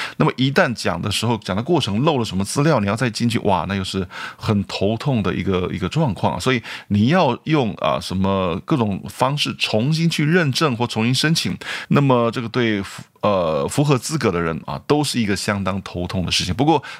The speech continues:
当然这一次的联邦关门的事件也引发了真的是粮食券之乱哈。这个第一个是大家突然发现说，哇，这个很多人真的是，呃，没有粮食券，真的会活不下去。但是，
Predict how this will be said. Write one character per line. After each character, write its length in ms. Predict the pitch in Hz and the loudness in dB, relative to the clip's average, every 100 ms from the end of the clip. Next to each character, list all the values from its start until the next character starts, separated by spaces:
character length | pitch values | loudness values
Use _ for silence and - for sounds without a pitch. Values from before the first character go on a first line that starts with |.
| - | 0
当 160 | 147 | 2
然 180 | 147 107 107 | 2 -2 -2
这 200 | 226 190 | 0 2
一 140 | 113 | 0
次 340 | - - 131 | -2 -2 -2
的 160 | 101 98 | 0 0
联 220 | 92 101 113 | 0 0 2
邦 260 | 123 123 | 2 0
关 200 | 123 131 | -2 -2
门 480 | 131 101 90 95 78 - - - | 0 -2 0 0 -2 -6 -12 -2
的 100 | 95 | 0
事 300 | - - 131 | 0 0 0
件 280 | - 143 - - - - | 2 0 0 -10 -14 -8
也 360 | 135 120 101 - | 2 2 2 0
引 240 | 127 107 95 | 0 2 0
发 300 | - 123 123 | 2 2 2
了 120 | 104 | -2
真 220 | - 110 | -4 -4
的 120 | 101 92 | -2 0
是 340 | - 87 87 | -2 -2 0
粮 240 | 92 98 | 0 0
食 260 | 107 98 95 | -2 -2 -2
券 320 | 95 117 92 | 0 0 0
之 180 | 87 120 | -2 -2
乱 360 | 117 156 175 - | 0 2 2 2
哈。 320 | 98 87 71 95 | 0 -2 -2 -4
这 100 | 110 | -2
个 220 | 98 82 - - - | -2 -2 -6 -14 -4
第 180 | 127 139 | 0 2
一 40 | |
个 140 | 110 90 | 2 0
是 200 | - 104 | 0 0
大 140 | 101 | 0
家 100 | 95 | -2
突 140 | 92 101 | -4 -4
然 100 | 87 | -2
发 140 | 95 | -4
现 100 | 90 | -4
说， 140 | 85 | -4
哇， 320 | 120 104 - - | 0 0 0 -12
这 100 | - | -8
个 160 | 92 95 | -4 -4
很 140 | 92 | -2
多 160 | 87 104 | 0 0
人 100 | 87 | -2
真 140 | 85 107 | -2 0
的 100 | 90 | 0
是， 360 | - 98 87 - - - | 0 -2 -4 -6 -12 -12
呃， 420 | - 92 87 80 71 - | -4 -2 0 -2 -4 -4
没 180 | 107 110 | 2 2
有 80 | 120 | 4
粮 140 | 104 | 0
食 140 | 104 95 | -2 -2
券， 180 | 104 - - | -4 -4 0
真 180 | 156 | 2
的 80 | 135 | 2
会 100 | 117 | 0
活 160 | 104 95 | -2 -2
不 80 | 90 | -4
下 140 | 73 | -6
去。 160 | - - | -6 -2
但 260 | 214 180 110 | 0 0 -2
是， 300 | - 117 | -4 -4